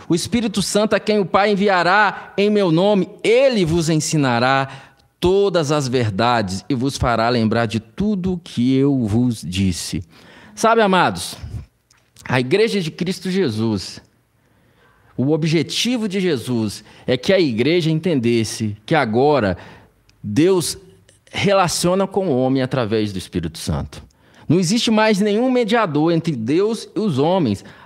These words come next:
a não ser Cristo Jesus. E esse Espírito Santo, que é o mesmo Espírito de Deus, o Espírito de Jesus, é a forma como nós nos relacionamos.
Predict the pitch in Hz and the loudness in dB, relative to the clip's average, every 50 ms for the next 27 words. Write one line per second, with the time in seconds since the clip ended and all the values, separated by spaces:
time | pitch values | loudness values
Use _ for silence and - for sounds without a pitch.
0 | - - 131 143 147 135 123 - 208 214 208 - - 139 139 127 - - 120 98 | -8 -2 0 0 0 0 0 0 -2 -4 -2 -2 -2 -2 -2 -2 -2 -4 -4 -2
1 | 107 101 90 85 87 85 85 80 - - - - - - - - _ - 110 139 | 0 0 0 0 -2 -2 -4 -4 -6 -10 -16 -18 -20 -20 -20 -14 _ -2 0 0
2 | 185 202 202 - - - - _ _ _ _ _ _ _ _ _ _ _ _ _ | 2 0 -2 -4 -8 -10 -10 _ _ _ _ _ _ _ _ _ _ _ _ _
3 | - - 147 - - - 233 240 262 196 - - - - 175 175 180 175 - - | -10 -10 -8 -6 -4 -4 -2 -2 -2 -4 -6 -6 -2 0 0 0 0 -2 -2 0
4 | 165 143 151 185 196 202 175 - - 175 170 147 139 139 143 123 135 147 151 135 | 0 2 2 2 0 0 -2 -2 -2 -2 -2 -2 -2 -4 -2 -2 -2 -2 -2 -2
5 | 139 135 - - 165 160 - 156 175 156 160 143 123 165 190 175 196 175 160 - | -4 -6 -6 -8 -8 -6 -4 -4 -2 0 0 -2 -2 -2 -2 0 0 -2 -2 -4
6 | - - 196 214 220 220 202 214 202 190 185 185 180 190 208 226 233 190 165 165 | -4 -2 0 0 0 0 -2 -2 -2 -2 -2 -2 0 0 2 2 0 0 0 -2
7 | 202 180 151 170 214 233 240 220 170 - - - 135 120 104 98 101 95 90 90 | -2 0 2 2 2 2 2 0 -2 -4 -4 -4 -2 0 0 0 0 0 -2 -4
8 | 92 92 - - - | -4 -6 -10 -18 -20